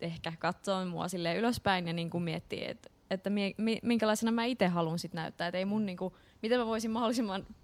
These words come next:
paljon niinku jotenkin ilmaista itse sitä, että mun ulkona-, mun arvoni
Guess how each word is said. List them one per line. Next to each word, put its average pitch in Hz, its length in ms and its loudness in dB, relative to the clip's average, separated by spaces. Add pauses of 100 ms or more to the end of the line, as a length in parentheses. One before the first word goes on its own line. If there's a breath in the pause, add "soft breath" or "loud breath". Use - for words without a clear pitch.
(400)
paljon 247 300 2
niinku 185 340 -6
jotenkin 190 340 -2
ilmaista 180 420 0
itse 180 220 -2
sitä, 175 300 -2
että - 200 -6
mun 185 260 -2 (400 soft breath)
ulkona-, 180 480 0 (140)
mun 226 300 -4 (220)
arvoni 175 640 2